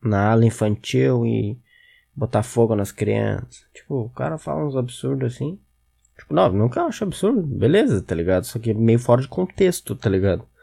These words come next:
Tipo, "Ah, sexta-feira, hoje é dia de, ah, tá, né, chato." O cara faz aquela vozinha, a galera racha o bico. Eu acho sempre a mesma coisa, cara. Não, nunca ri, tá? E a, e ele tá muito grandão. E, ah, não,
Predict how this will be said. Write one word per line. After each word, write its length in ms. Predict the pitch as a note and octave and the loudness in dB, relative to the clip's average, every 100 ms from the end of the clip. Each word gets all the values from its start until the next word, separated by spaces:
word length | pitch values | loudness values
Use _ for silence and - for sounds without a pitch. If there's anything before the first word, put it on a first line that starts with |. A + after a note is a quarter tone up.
| _ - - _ | _ -20 -20 _
Tipo, 120 | C3+ | 0
"Ah, 120 | B2 | 2
sexta-feira, 760 | - - A#2 B2 A#2 D3 E3 D3 | 2 -2 -4 -2 2 2 2 2
hoje 140 | C3+ | 0
é 20 | B2+ | -2
dia 220 | B2+ C3+ | -2 -2
de, 120 | C3+ | -4
ah, 320 | C3 C3 G#2+ - _ | -4 -4 -6 -10 _
tá, 260 | D#3 F3+ _ _ _ _ | -6 -6 _ _ _ _
né, 240 | E3 F3 E3+ | -10 -8 -10
chato." 380 | - E3+ - _ _ - - _ | -6 -6 -6 _ _ -20 -20 _
O 40 | |
cara 120 | D#3 | -4
faz 180 | D3 D3 | 0 0
aquela 200 | D3 C#3+ | 2 2
vozinha, 340 | C3+ B2 B2+ | 4 4 2
a 40 | A#2+ | 2
galera 260 | B2 C3 | 0 0
racha 440 | C3 C#3 B2+ - C3+ | -4 -8 -10 -8 -4
o 40 | |
bico. 320 | A#2+ A#2+ B2 | 0 0 0
Eu 140 | C3+ C#3+ | -2 -2
acho 200 | D#3+ - | -4 -6
sempre 280 | F#3+ F#3 F#3 | -10 -6 -4
a 40 | |
mesma 260 | D#3+ D#3 D#3 | -4 -4 -6
coisa, 380 | D#3 E3 C3 | -6 -4 -4
cara. 240 | - G2+ G#2 | -4 -4 -2
Não, 260 | B2 C#3 - - - - _ _ _ _ - | -2 -4 -8 -20 -20 -20 _ _ _ _ 2
nunca 420 | C3+ F#3 - C#3+ | 4 4 2 2
ri, 340 | A#2 A2+ A2 - _ _ _ _ _ _ | 4 2 -2 -8 _ _ _ _ _ _
tá? 200 | - G#2 | -2 0
E 80 | G#2+ | 0
a, 180 | A2+ C3 | 0 -2
e 160 | C3+ | 0
ele 240 | D#3+ E3 D#3 | 0 0 -4
tá 260 | - D#3 | -6 -6
muito 400 | D#3 D#3 D#3 D3 | -4 -4 -4 -2
grandão. 520 | B2+ A2+ G#2 G2 E2+ - _ _ _ _ _ _ _ _ _ _ _ _ | 2 2 2 0 -2 -8 _ _ _ _ _ _ _ _ _ _ _ _
E, 240 | A#2 B2+ C#3+ | -4 -2 -2
ah, 320 | F#3 G3 F3+ | -6 -8 -6
não, 540 | F3 G3+ G3+ E3+ D3+ | -6 -6 -8 -10 -14